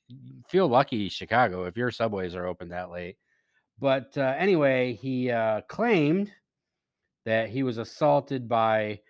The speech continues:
Trump supporters, and they beat him, and they tied a noose around his neck. And everyone remembers the famous video of the famous, uh, police, uh, body cam video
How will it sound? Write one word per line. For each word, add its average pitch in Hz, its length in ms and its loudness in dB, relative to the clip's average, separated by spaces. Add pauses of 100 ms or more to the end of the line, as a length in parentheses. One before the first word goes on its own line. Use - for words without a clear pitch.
(440)
Trump 190 300 2
supporters, 120 800 2
and 113 120 0
they 107 100 -2
beat 135 300 0
him, 135 140 4
and 113 100 2
they 107 80 -2
tied 131 280 4
a 120 40 0
noose 123 320 2
around 110 240 0
his 101 160 -6
neck. 107 300 0
And 110 80 -4
everyone 113 380 -2
remembers 104 420 -2
the 101 100 -12
famous 104 340 -8
video 101 400 -6
of 90 160 -6 (520)
the - 80 -12
famous, 113 320 -4 (100)
uh, 90 380 -4 (220)
police, 123 540 -4
uh, 98 280 -6
body 131 340 0
cam 107 300 -4
video 101 580 -2